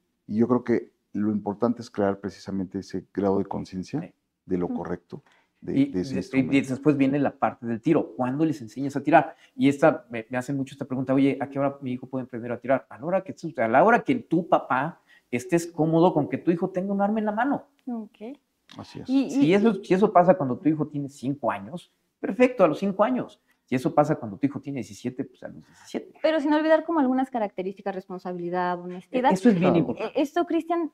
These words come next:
Speaker 3: eh, te queremos como agradecer toda esta participación que has tenido con nosotros, esta apertura, ¿no? El poder que, que acudieras acá con nosotros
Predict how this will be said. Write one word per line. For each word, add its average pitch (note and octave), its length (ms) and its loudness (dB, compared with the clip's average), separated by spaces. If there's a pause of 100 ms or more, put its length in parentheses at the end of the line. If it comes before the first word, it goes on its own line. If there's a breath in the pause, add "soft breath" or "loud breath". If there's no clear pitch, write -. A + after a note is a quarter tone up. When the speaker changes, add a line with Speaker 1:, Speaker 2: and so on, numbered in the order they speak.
Speaker 3:
eh, A#3 360 0
te A3+ 120 -6
queremos A#3+ 360 -2
como A#3+ 320 4
agradecer G3 720 -4
toda A#3+ 440 0
esta B3 200 -6
participación G#3 800 -6
que B3 80 -8
has A#3 100 -12
tenido G#3+ 340 -4
con G#3 160 -8
nosotros, G3 560 -6 (220 soft breath)
esta G#3+ 240 0
apertura, F#3+ 640 -2
¿no? F#3 200 -4
El B3 200 0
poder G3 400 -2
que, G3 540 -4 (100)
que G3 60 -10
acudieras G#3 540 -6
acá G3 220 -14
con G3 220 -14
nosotros F#3 440 -18